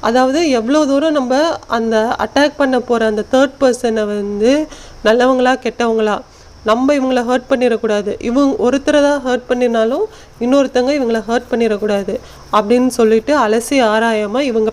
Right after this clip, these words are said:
பின்னாடியே கிளம்பி போயிடக்கூடாது. எதுவா இருந்தாலும் தீர விசாரிக்கணும்.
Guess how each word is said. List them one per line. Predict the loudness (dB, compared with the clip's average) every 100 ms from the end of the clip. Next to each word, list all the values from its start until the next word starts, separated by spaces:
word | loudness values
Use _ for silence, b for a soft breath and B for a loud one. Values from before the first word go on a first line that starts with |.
| -4
பின்னாடியே | -2 0 0 -2
கிளம்பி | -2 -2 -2 -4 -4
போயிடக்கூடாது. | -4 -4 -4 -4 -4 -6 B B B 0
எதுவா | 2 4 2
இருந்தாலும் | 2 -2 0 0 -2
தீர | -2 0 0 0
விசாரிக்கணும். | 0 -2 -2 -4 -4 -6 -8